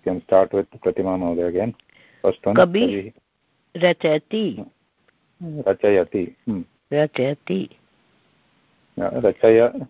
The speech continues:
Speaker 1: रच-, रचयति means?
Speaker 2: रचना means, uh, मे-, mm, uh, रचना करते हैं, यानी
Speaker 1: हाँ, हाँ। Yes, yes।
Speaker 2: <clears throat> लिखते हैं,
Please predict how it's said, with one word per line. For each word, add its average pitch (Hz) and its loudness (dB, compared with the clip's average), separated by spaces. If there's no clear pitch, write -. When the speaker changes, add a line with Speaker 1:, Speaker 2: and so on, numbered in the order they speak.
Speaker 1:
रच-, - -4
रचयति 113 0
means? 165 2
Speaker 2:
रचना 202 -4
means, 175 0
uh, 143 -4
मे-, 165 0
mm, 147 0
uh, 131 4
रचना 185 2
करते 131 -2
हैं, 180 -6
यानी 139 -4
Speaker 1:
हाँ, 104 0
हाँ। 85 -10
Yes, - 0
yes। - -8
Speaker 2:
<clears throat> - -16
लिखते 170 4
हैं, 151 -6